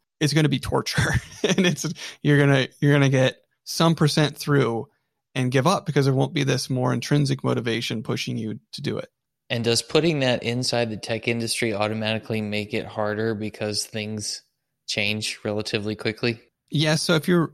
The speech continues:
Speaker 1: if you're really focused on, like, bleeding edge technology, it's gonna be even harder. Like, Kubernetes is something that is, you know, really, really, it's popular, and so it makes sense 'cause there's a lot of demand, but it's also very difficult because it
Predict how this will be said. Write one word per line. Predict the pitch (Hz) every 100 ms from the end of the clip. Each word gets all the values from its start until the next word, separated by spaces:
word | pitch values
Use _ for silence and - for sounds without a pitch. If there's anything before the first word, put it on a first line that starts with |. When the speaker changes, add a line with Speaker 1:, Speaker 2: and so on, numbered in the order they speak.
| -
Speaker 1:
if | 139 165
you're | 156 151 147
really | 131 131 156 165
focused | 147 147 147 139
on, | 135 127 117
like, | 123 120 -
bleeding | 131 127 120
edge | 113 -
technology, | 131 117 117 143 135
it's |
gonna | - 127
be | 120 117
even | 110 107
harder. | - - 120 110 104
Like, | -
Kubernetes | 143 120 117 113
is | 113 131
something | 127 135 117
that | 117 - _ 170
is, | - 123 113 - 127 -
you | 123
know, | 127
really, | 117 135 123
really, | 120 117 117 139 _ -
it's | 147
popular, | - 170 190 196 185 185 180 151
and | 135
so | 143
it |
makes | 135 135 -
sense | 156 143 - - -
'cause | 139
there's | 139
a | 131
lot | 127
of | 120
demand, | 123 151 156 139
but | 127
it's | -
also | 123
very | 131 127
difficult | 139 143 139 135
because | 135 139
it | 139